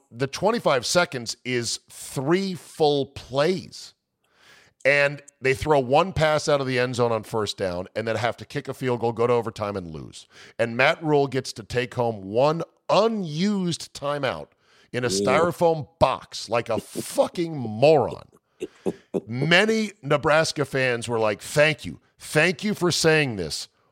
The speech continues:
Speaker 1: One fan, however, said, "Cool, you're bringing N F L logic to college football.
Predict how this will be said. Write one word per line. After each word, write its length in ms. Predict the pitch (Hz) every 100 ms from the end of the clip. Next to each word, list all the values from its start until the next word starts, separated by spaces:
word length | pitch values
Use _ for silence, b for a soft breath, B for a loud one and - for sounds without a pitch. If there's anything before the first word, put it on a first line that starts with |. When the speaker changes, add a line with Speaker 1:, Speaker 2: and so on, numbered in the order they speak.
| _
Speaker 1:
One 500 | 85 117 160 247 262
fan, 380 | 202 156 127 123
however, 480 | 113 117 113 110 113
said, 480 | - 131 117 110 98 _ _ _ -
"Cool, 600 | - 202 160 131 123 - b b
you're 200 | 127 143
bringing 440 | 147 160 170 160
N 120 | 156
F 160 | 165 151
L 120 | 147
logic 460 | 139 135 143 143 113
to 60 | 127
college 440 | - 135 131 120
football. 680 | - 131 - 110 104 104